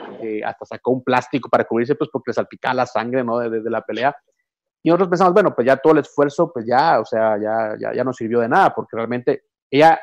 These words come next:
tenía miedo de eso, decía que era un deporte que le parecía muy extremo. Y después de ver el show, de ver lo que significa el U F C, de ver las historias de los peleadores, de ir, eh, backstage, la señora quedó enamorada y, y obviamente se hizo, eh, socia del U F C.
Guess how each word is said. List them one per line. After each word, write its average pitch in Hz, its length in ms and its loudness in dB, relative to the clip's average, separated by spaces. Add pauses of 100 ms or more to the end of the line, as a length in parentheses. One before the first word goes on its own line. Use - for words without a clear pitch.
(100)
tenía 131 280 0
miedo 147 220 4
de 139 140 6
eso, - 160 -2
decía 123 180 -2
que - 100 -4
era 123 40 0
un 123 60 -4
deporte 120 340 -4
que 120 80 -6
le 110 80 -2
parecía 107 240 -6
muy 127 120 -2
extremo. 135 440 0 (560)
Y 151 80 4
después 190 240 4
de 196 80 6
ver 196 120 8
el 170 120 4
show, 147 440 6
de 131 100 2
ver 131 180 6
lo 143 160 2
que 131 80 -2
significa 117 460 0
el 131 80 4
U 135 60 6
F 123 180 2
C, 131 320 0 (420)
de 123 100 0
ver 135 100 6
las 160 140 4
historias 170 600 6
de 135 80 2
los 131 160 2
peleadores, 127 680 4
de 120 100 4
ir, 139 360 2
eh, 120 260 2
backstage, 143 520 2
la 127 60 -6
señora 127 220 -2
quedó 135 140 0
enamorada 151 580 2 (600)
y, 131 420 2
y 131 140 0
obviamente 139 300 2
se 127 200 -4
hizo, 135 400 0
eh, 113 320 -4
socia 190 300 2
del 120 100 2
U 117 120 4
F 107 200 -6
C. 98 220 -12